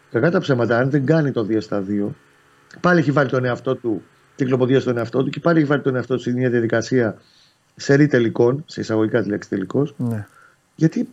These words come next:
Speaker 1: είναι μάτς τα οποία πρέπει να τα πάρει. Αν, αν οτιδήποτε άλλο εκτός από, ε, νίκες στα παιχνίδια με τον, ε, Άρη και τον Όφη, ουσιαστικά τον εκτροχιάζει
Speaker 2: Ναι.
Speaker 1: πάρα πολύ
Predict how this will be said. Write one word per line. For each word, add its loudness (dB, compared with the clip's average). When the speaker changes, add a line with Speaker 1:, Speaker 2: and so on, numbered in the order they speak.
Speaker 1:
είναι 0
μάτς 0
τα 0
οποία 0
πρέπει -2
να -4
τα 2
πάρει. 0
Αν, 2
αν 4
οτιδήποτε 4
άλλο 4
εκτός -2
από, 0
ε, -6
νίκες 4
στα 0
παιχνίδια 4
με 4
τον, 2
ε, 4
Άρη 2
και -2
τον 2
Όφη, -4
ουσιαστικά 0
τον 2
εκτροχιάζει 2
Speaker 2:
Ναι. 2
Speaker 1:
πάρα 2
πολύ -6